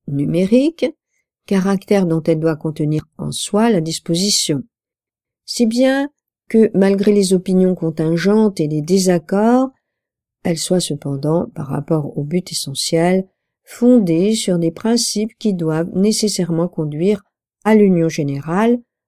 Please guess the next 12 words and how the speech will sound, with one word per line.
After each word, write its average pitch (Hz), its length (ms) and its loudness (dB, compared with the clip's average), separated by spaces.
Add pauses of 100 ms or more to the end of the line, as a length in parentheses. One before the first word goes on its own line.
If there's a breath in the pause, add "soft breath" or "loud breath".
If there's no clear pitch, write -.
(140)
en 226 200 4
une 214 160 4
seule 208 260 0
Église. 151 680 -4 (680)
Donc, 175 500 0 (260)
point 185 280 2
de 147 100 0
secte 175 540 -2
séparée. - 520 -8 (3500)
Deuxièmement, 233 760 2 (480)
la 180 140 0
qualité, 220 600 0